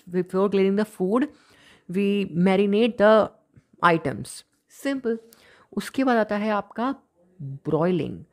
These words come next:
अब ब्रॉयलिंग क्या होता है? अब ब्रॉयलिंग क्या होता है? ब्रॉयलिंग भी एकदम सेम है ग्रिलिंग की तरह। पर ब्रॉयलिंग में क्या होता है कि जो हीट सोर्स, ब्रो-, अ, ग्रिलिंग में क्या था कि हीट सोर्स नीचे है, ये नीचे है कोयला और पनीर ऊपर है,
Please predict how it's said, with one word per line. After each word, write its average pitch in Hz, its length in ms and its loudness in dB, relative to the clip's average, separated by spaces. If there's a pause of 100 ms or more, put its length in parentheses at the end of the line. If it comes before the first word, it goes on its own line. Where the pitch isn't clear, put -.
(200)
अब 196 80 -2
ब्रॉयलिंग 220 500 0
क्या 196 120 0
होता - 200 -8
है? - 140 -16 (2250)
अब 277 140 2
ब्रॉयलिंग 208 520 2
क्या 196 100 2
होता 143 200 0
है? 143 140 -10 (520)
ब्रॉयलिंग 208 580 0
भी 254 180 0
एकदम 196 460 -4
सेम 190 400 -2
है 196 160 0
ग्रिलिंग 170 400 -2
की 175 120 -14
तरह। - 220 -10 (440)
पर 226 100 -2 (240)
ब्रॉयलिंग 180 440 0
में 233 100 -2
क्या 220 120 -2
होता 196 200 -2
है 277 180 -2 (260)
कि 196 100 -6
जो 208 340 0
हीट 214 280 -2
सोर्स, 233 520 2 (280)
ब्रो-, 170 440 2
अ, 165 40 -4
ग्रिलिंग 202 280 2
में 240 100 0
क्या 226 120 2
था 240 100 -4
कि 254 120 -4
हीट 196 220 0
सोर्स 240 300 4
नीचे 185 260 0
है, - 180 -4 (840)
ये 190 140 2
नीचे 233 320 2
है 262 80 4
कोयला 233 260 6
और 262 60 4
पनीर 208 340 0
ऊपर 170 260 2
है, - 220 -8